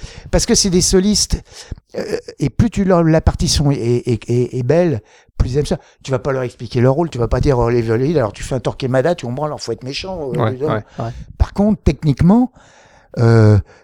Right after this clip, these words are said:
Speaker 1: plus tu leur compliquais le plan, plus il était content.
Speaker 2: Ah oui.
Speaker 1: Ah, mais plus il était content. J'ai fait des travelling en studio où il sortait du travelling, fallait qu'il re-rentre dedans, euh, qu'il ressorte, qu'il revienne. Et, et hop, ouais, enfin, on finissait sur lui.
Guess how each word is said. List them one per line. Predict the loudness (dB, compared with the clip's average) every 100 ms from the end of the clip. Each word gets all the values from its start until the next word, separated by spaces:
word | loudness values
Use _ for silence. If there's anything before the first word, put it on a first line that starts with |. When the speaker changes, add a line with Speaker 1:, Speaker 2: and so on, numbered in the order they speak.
| -2
Speaker 1:
plus | 2 4
tu | 4
leur | 2
compliquais | 4 4 4 2
le | 2
plan, | 4 6 6 4 -8 -2
plus | 4 6
il | 6
était | 4
content. | 2 0 4 4 4 -4 -16 -2
Speaker 2:
Ah | 0
oui. | 0 -2 -20 -12
Speaker 1:
Ah, | -4
mais | -2 0
plus | 2 2
il |
était | 0
content. | -4 -2 -2 -4 -16
J'ai | 0 0
fait | 2 0
des | 0
travelling | 0 0 -2
en | -2
studio | -2 -2 2 2
où | 2 0
il |
sortait | 0 0 -2 -2 -2
du | -2 -6
travelling, | -4 -2 -2 -4 -4
fallait | -4 -4
qu'il | -4 -4
re-rentre | 2 2 2 0 2
dedans, | 4 4 2 -2 -8 -14 -10 -10 -8
euh, | -6 -6
qu'il | -6
ressorte, | -4 -4 0 0 0
qu'il | -4
revienne. | -2 -2 -4 -20 _ -10
Et, | -6 -6 -4
et | -2
hop, | -2 -6 -8
ouais, | -6
enfin, | -4 -2
on | -2
finissait | 0 2 2 2
sur | 2
lui. | 2 2